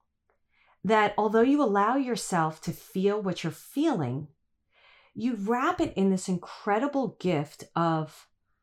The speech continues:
"Well, what if this was still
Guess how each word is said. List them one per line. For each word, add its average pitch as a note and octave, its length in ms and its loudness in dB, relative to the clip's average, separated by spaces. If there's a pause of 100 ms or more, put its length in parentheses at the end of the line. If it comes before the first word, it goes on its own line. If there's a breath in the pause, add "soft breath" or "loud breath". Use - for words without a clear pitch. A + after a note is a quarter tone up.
(560)
"Well, G3+ 400 2
what G#3 260 0
if D4 300 -4
this G3 720 -4 (640)
was F#3+ 160 0
still D#3+ 840 -4